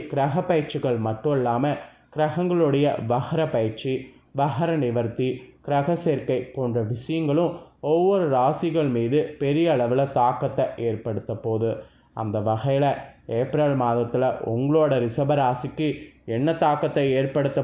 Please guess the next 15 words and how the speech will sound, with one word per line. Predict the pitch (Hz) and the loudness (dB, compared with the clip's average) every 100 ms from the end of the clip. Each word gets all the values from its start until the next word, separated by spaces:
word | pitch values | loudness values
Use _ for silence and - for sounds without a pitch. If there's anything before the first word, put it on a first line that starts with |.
| 139 | 0
போகுதுங்கிறத | 131 135 143 131 120 120 123 | 0 2 2 2 2 0 2
தான் | 147 - 123 | 0 -2 -6
இந்த | 117 113 | -4 -2
வீடியோல | 127 139 117 107 | 0 2 2 0
வந்து | 110 131 127 - 123 | 0 -2 -4 -6 -6
பார்க்க | 104 - 110 120 | -6 -6 -8 -4
போறோம். | 117 117 117 110 - _ _ _ 151 | 0 2 2 0 -6 _ _ _ -2
ஏப்ரல்ல | 185 190 208 170 160 - - | -2 0 0 2 0 0 -4
செவ்வாய் | 143 127 160 175 | -4 2 2 2
கிரகம் | 147 131 131 117 | -2 -2 0 0
வந்து | 117 156 151 - - _ 139 | 2 2 0 -4 -18 _ -2
கடக | 135 151 180 170 | 0 0 2 2
ராசிக்கு | 139 143 139 160 156 - | 2 -2 -4 -4 -4 -2
பயிற்சி | 127 139 - 143 120 | 0 0 -4 -2 0
ஆகிறாரு. | 107 117 117 107 107 110 113 | -2 -2 -2 0 0 0 -2